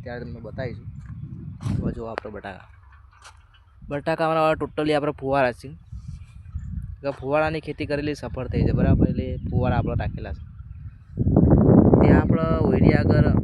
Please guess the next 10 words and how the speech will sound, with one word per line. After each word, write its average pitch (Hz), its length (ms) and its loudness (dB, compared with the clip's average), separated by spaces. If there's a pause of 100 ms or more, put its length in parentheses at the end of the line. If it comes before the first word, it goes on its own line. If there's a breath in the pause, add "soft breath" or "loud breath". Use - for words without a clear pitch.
(1080)
વીઘો - 220 0
જેવા 139 220 -4
એરંડા 127 400 -4
છે. 113 120 -2 (920)
જુઓ. - 140 -10 (3000)
એરંડાની 156 300 -10
પણ 165 120 -12
તમને 156 240 -10
હું 147 120 -2
એક 143 60 -18